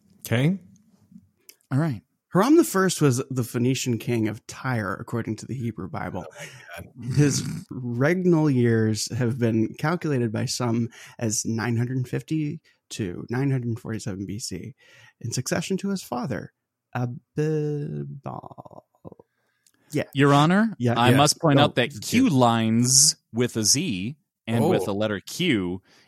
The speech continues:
Speaker 2: is a
Speaker 1: Hmm.
Speaker 2: declaration of war against boring queue lines.
Speaker 3: <coughs> What?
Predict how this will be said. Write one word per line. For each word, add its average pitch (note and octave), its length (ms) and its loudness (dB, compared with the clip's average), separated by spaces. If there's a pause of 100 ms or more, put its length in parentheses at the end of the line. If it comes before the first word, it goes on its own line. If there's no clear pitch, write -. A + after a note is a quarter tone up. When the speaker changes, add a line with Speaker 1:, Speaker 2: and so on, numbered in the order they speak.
Speaker 2:
is C#3 140 2
a D#3 60 4
Speaker 1:
Hmm. C3+ 80 0
Speaker 2:
declaration D#3 680 0
of G2 160 -4
war A#2 420 0
against F#2+ 460 -6
boring B2 520 0
queue B2+ 320 -2
lines. D#2+ 720 -6 (800)
Speaker 3:
<coughs> - 80 6 (600)
What? D#3 460 -2